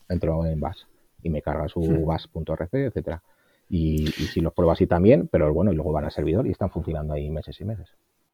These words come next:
Speaker 2: Hmm. Oye, y una pregunta que te quería hacer yo, porque, eh, nosotros, eh, de habitual siempre hacemos, este,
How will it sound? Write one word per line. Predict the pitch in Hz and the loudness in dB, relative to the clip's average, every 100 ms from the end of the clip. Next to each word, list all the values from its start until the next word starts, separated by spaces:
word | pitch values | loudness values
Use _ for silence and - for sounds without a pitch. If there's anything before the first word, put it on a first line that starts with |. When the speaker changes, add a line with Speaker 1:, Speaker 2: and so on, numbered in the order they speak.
| _ _ | _ _
Speaker 2:
Hmm. | 165 139 - - - - | -2 -2 -4 -12 -8 4
Oye, | 185 185 | 6 8
y | 175 | 8
una | 214 | 6
pregunta | 226 220 208 | 4 2 2
que | 208 | 2
te | 208 | 0
quería | 196 185 | 0 0
hacer | 165 190 170 | 2 4 2
yo, | 143 120 | 2 0
porque, | 151 131 151 139 143 143 | -2 0 0 0 -2 -2
eh, | 175 160 165 185 - _ - 143 165 180 - | -4 -2 -4 -6 -8 _ -8 -8 -6 -10 -6
nosotros, | 185 156 190 202 196 | 0 4 4 4 4
eh, | 196 190 185 170 156 147 | 2 0 4 6 6 4
de | 143 143 | 2 4
habitual | 143 160 160 165 190 | 4 6 8 8 8
siempre | 170 165 160 | 6 4 4
hacemos, | 165 165 170 - - - - - - | 6 6 6 2 -8 -18 -18 -18 -16
este, | 285 165 160 - 151 139 131 131 - | -2 2 2 2 0 0 -2 -4 -12